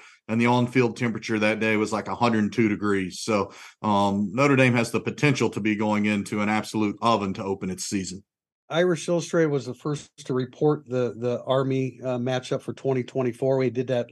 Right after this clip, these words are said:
Speaker 2: all the way back in the summer. There has been some question about it, Pete Sampson,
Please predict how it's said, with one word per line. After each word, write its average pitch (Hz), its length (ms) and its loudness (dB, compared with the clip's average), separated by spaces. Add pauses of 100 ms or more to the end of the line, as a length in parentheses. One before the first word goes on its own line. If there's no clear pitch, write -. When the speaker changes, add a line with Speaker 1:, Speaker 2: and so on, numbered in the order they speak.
Speaker 2:
all 123 180 0
the 131 80 -2
way 123 100 -2
back 123 300 -2
in 120 80 -2
the 120 80 -4
summer. 143 460 -2 (560)
There 139 200 4
has 156 300 4
been 160 260 2
some 147 300 0
question 160 400 -2
about 151 260 0
it, 151 120 -4
Pete 160 200 -4
Sampson, 156 720 -2